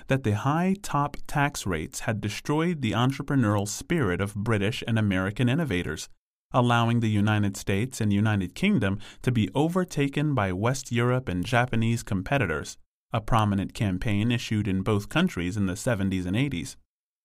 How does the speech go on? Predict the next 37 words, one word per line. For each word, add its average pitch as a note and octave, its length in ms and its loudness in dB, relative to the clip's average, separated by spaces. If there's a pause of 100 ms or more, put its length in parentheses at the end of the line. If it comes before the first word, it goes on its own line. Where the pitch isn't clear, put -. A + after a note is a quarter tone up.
(840)
On B2 140 6
the G#2+ 120 2
other F3+ 200 2
hand, G2+ 300 0 (260)
defenders G#2 640 2
of G#2 120 -4
high G2+ 240 0
tax G2 400 -4
rates G2+ 360 -2
argue G#2+ 540 0
that A2 280 -2
other D3+ 300 2
factors A2 540 -2
explain A2 580 0
why F#2+ 180 0
Germany, G2+ 480 0
France, G#2 520 -2
Sweden, A2+ 480 0
and G#2 120 2
Japan G#2+ 480 0
caught A2+ 280 0
up E3+ 180 -2
with G2+ 100 -2
the G#2 80 -2
United G2 460 0
States G2+ 400 -4
and G2+ 100 2
United G2+ 440 0
Kingdom A2 420 2
in G#2+ 140 2
the G2 80 4
period, G2+ 480 0 (760)
nineteen B2 460 2
fifty A2 400 -2
through G#2+ 220 2
nineteen G2+ 420 0
eighty. C#3+ 320 -2